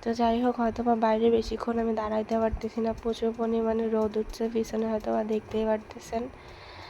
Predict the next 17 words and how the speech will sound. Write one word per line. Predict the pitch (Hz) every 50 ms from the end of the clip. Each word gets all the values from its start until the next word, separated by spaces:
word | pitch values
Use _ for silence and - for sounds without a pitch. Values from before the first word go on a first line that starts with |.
| - - - - - - - 220 -
তো | - 220 220 214 214 220 220 220 - - - - - - - - - - - - - - - - - - - - - - - -
সে | - - - 240 233
কারণেই | 233 233 233 233 233 233 233 233 233 240 240 240 240 247 - - -
হয়তো | - 226 226 220 226
বা | 240 233 233
একটু | 226 220 - - - 240
শেয়ার | - - 247 233 226 226
করলাম | 226 - 233 233 226 233 233 240 240
কথাগুলো, | - 233 226 - 233 226 233 226 226 226 233
মন | 240 240 233 226 226 226 226 226
থেকেই | - 233 226 - 240 240
শেয়ার | - - 233 226 220 220
করা, | - - 226 226 226
মনের | 226 226 220 220 220 226 226 226 -
কথাগুলোই | 226 220 226 - 233 226 233 226 220 226 226 226
শেয়ার | - - 226 220 220 220 -
করা। | - 226 226 233 254